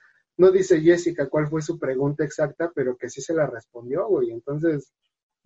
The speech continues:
otro pedo. Dicen que este güey era de la Orden Dorada, o no me acuerdo cómo, cómo menciona Jessica en su relato que les dijo.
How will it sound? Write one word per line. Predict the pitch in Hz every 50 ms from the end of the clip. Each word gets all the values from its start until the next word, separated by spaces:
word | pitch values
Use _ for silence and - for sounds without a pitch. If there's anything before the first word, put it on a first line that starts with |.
| - _ _ _ _
otro | - - 151 151 170 156 151 -
pedo. | - 180 202 220 196 170
Dicen | 147 160 151 - 180 170
que | 175 170
este | 170 - 180
güey | 165 170 165 170 170 170
era | 170 170 175 170 165 147 127
de | 127 131
la | 127 123 123 135
Orden | 143 143 151 175 170 170 156 139 131 123
Dorada, | 123 127 123 127 127 131 165 190 196 185 160
o | 160
no | 165 175
me | 185 196
acuerdo | 190 190 190 190 185 185 180
cómo, | - 175 175 175 170 156 135 139 -
cómo | - 160 160 170 170 170
menciona | 156 139 135 139 - 151 156 165 160 156
Jessica | 147 151 147 143 - 156 147 147
en | 127 123
su | - 123
relato | 120 117 117 123 131 139 - 156 151 -
que | - 123
les | 123 120 117 123
dijo. | 123 123 - - - -